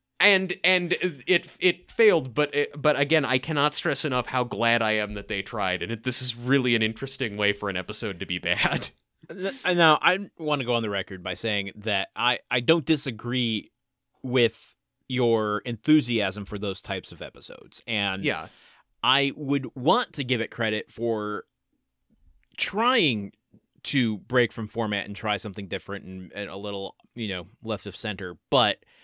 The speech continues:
Speaker 2: <laughs> I don't think, I don't think that, uh, th-, they were trying to be as trailblazing as, as you're suggesting. <laughs>
Speaker 1: I, I want
Speaker 2: I,
Speaker 1: to
Speaker 2: I really, truly think they're like,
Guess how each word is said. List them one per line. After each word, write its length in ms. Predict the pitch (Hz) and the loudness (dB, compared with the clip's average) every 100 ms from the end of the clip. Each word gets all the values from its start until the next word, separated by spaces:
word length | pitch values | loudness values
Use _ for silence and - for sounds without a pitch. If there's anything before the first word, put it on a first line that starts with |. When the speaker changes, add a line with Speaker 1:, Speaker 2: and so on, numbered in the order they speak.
| - | -14
Speaker 2:
<laughs> 800 | - - _ _ _ _ _ _ | -12 -12 _ _ _ _ _ _
I 140 | 143 208 | 0 8
don't 280 | 196 156 - | 8 8 4
think, 320 | - 151 127 - _ _ _ _ _ _ _ - | 2 2 2 -4 _ _ _ _ _ _ _ -6
I 120 | 214 | -2
don't 220 | 262 135 | 0 -2
think 260 | - 180 156 | 2 2 2
that, 140 | 139 - _ _ _ _ _ _ - | -4 -4 _ _ _ _ _ _ -16
uh, 40 | - - _ _ _ 147 | -16 -16 _ _ _ -20
th-, 140 | 139 151 | -18 -8
they 220 | 143 160 | 6 8
were 340 | 151 147 131 127 123 120 | 8 6 4 0 -10 -10
trying 300 | - 165 156 | 0 2 4
to 60 | 123 | 2
be 280 | 139 139 | 4 4
as 280 | 120 98 - - | 4 0 -6 -10
trailblazing 840 | - 139 135 110 113 104 107 101 | -2 0 0 2 0 0 -2 -4
as, 540 | 95 95 87 - - - 107 _ _ _ _ _ - | -4 -6 -6 -6 -8 -12 -20 _ _ _ _ _ -2
as 220 | 135 117 | -2 -2
you're 80 | 104 | -6
suggesting. 760 | 110 127 123 - - - 190 - - - - - | -6 0 0 0 -6 -4 -2 -2 -2 -8 -20 -14
<laughs> 320 | 170 175 - | -12 -12 -6
Speaker 1:
I, 360 | 214 277 294 - - | -2 0 0 -4 0
I 280 | 233 294 214 | 2 4 4
want 160 | 247 | 6
Speaker 2:
I, 80 | 196 | 6
Speaker 1:
to 80 | 226 | 8
Speaker 2:
I 240 | 180 254 208 | 8 8 6
really, 580 | 175 214 240 226 190 160 - - | 4 12 12 12 8 0 -10 -18
truly 460 | - - 220 196 160 | -4 4 6 8 6
think 320 | - 170 139 | 6 4 4
they're 140 | 143 135 | 2 4
like, 360 | 127 120 - | 6 4 2